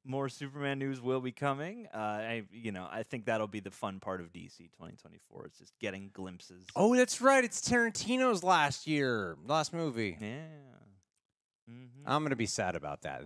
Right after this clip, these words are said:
Speaker 2: That I'm sad about.
Speaker 1: Sure. We'll see how long it lasts, but I feel like if anybody could make it last, it's him.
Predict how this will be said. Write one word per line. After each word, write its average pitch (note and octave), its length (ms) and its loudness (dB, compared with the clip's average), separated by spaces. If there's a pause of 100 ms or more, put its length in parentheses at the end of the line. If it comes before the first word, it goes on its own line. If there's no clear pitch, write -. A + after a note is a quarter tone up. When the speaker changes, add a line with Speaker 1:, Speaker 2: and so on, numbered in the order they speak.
(140)
Speaker 2:
That A2 240 6
I'm D#2 140 -6
sad C#2 300 -6
about. A#1+ 340 -14 (280)
Speaker 1:
Sure. G#2+ 180 -20 (480)
We'll A2+ 120 -20 (120)
see B2 80 -16
how A#2 140 -8
long A#2 240 -8
it - 140 -14
lasts, A2 360 -6
but G2+ 120 -6
I G2+ 40 -6
feel G#2+ 200 -10
like G2+ 180 -6
if G2+ 100 -20
anybody A2+ 400 -6
could A2+ 300 -8
make G2 200 -8
it - 120 -10
last, F#2 300 -8 (100)
it's - 180 -20
him. G2+ 120 -20